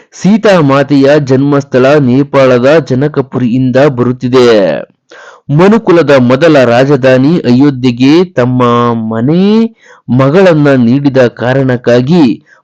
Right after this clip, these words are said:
ಮದುವೆಯ ಉಡುಗೊರೆ ಎನ್ನುವ ರೀತಿಯಲ್ಲಿ ಸಾವಿರದ ನೂರು ಬುಟ್ಟಿಗಳನ್ನ ಬರಲಿವೆ.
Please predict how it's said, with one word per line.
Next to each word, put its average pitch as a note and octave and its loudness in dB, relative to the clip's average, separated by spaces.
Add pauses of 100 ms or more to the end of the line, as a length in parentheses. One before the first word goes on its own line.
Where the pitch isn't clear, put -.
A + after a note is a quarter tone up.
ಮದುವೆಯ D3+ 2
ಉಡುಗೊರೆ C#3+ 2
ಎನ್ನುವ B2 0
ರೀತಿಯಲ್ಲಿ B2 0 (380)
ಸಾವಿರದ D#3+ 0
ನೂರು B2+ 0
ಬುಟ್ಟಿಗಳನ್ನ B2 -4 (380)
ಬರಲಿವೆ. A#2 -2